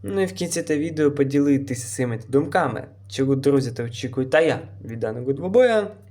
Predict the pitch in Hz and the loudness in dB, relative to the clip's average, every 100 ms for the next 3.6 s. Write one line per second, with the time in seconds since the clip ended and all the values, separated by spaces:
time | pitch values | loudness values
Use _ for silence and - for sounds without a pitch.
0 | - - - - - - - - 247 247 | -16 -16 -16 -20 -20 -20 -12 0 2 2
1 | - 135 139 175 - 139 143 143 104 120 | 0 2 4 4 4 2 2 0 -2 -2
2 | 120 139 - - 123 123 123 113 107 117 | -2 -4 -4 -4 4 6 6 2 -4 -10
3 | - 123 127 104 - - | -6 -2 0 -2 -6 -14